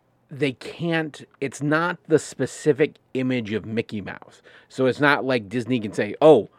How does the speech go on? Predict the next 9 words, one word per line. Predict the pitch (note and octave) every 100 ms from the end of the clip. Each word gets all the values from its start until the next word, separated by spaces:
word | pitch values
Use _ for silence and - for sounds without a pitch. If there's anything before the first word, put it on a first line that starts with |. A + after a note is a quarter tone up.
| _
oh, | C#3 B2+ - -
only | D#3+ F#3+ E3+ B2 G2+ _ _ _
Steamboat | - - - F3+ D#3 D3
Willie | C3+ D3 A2+
black | A#2+ C3 C3
and | A2+ A#2
white | D#3 G#2+ -
Mickey | A#2+ A#2+ - A2 G#2
is, | G2 -